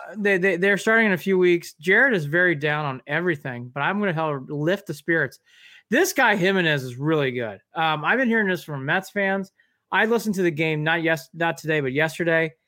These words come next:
Jimenez is real. I, I'm excited about this kid.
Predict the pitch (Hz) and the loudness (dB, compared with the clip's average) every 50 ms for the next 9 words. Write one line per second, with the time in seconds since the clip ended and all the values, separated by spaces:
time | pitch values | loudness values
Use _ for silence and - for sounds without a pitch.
0 | _ _ _ _ _ 220 269 370 403 359 247 180 156 147 147 135 123 127 135 147 | _ _ _ _ _ 0 2 2 2 2 2 2 2 0 -2 -4 -4 -4 -2 0
1 | 160 160 156 - 151 180 226 262 - 156 220 269 262 185 - - 143 131 135 131 | 0 0 0 0 0 2 2 2 2 2 0 0 0 -2 -2 -2 -2 -2 -2 -2
2 | 131 123 117 123 113 - - - 110 104 101 | -4 -6 -8 -8 -12 -12 -12 -14 -14 -14 -16